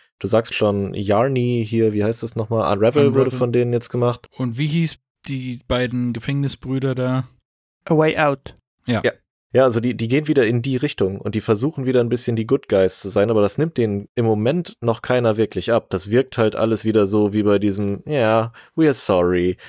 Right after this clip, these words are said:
Speaker 1: Unsere
Speaker 2: <laughs>
Speaker 1: Lootboxen hättet ihr aber in sechstausend Jahren auch alleine freispielen können."
Speaker 2: Ja, sie machen's halt gerade beides gleichzeitig. Das ist das
Speaker 1: Mhm.
Speaker 2: völlig Verrückte, dass sie das mit diesen Lootbox oder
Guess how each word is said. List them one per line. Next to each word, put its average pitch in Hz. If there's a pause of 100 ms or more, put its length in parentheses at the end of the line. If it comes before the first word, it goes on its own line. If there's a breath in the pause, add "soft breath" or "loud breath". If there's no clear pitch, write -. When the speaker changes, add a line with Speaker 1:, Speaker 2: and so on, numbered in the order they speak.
(140)
Speaker 1:
Unsere 151
Speaker 2:
<laughs> 160
Speaker 1:
Lootboxen 117
hättet 113
ihr 120
aber 107
in 107
sechstausend 104
Jahren 104
auch 95
alleine 95
freispielen 95
können." 85 (260)
Speaker 2:
Ja, 151
sie 156
machen's 160
halt 127 (160)
gerade 131
beides 123
gleichzeitig. 117
Das 170
ist 107
das 101
Speaker 1:
Mhm. 98
Speaker 2:
völlig 156
Verrückte, 139
dass 120
sie 139
das -
mit 143
diesen 127
Lootbox 143
oder 117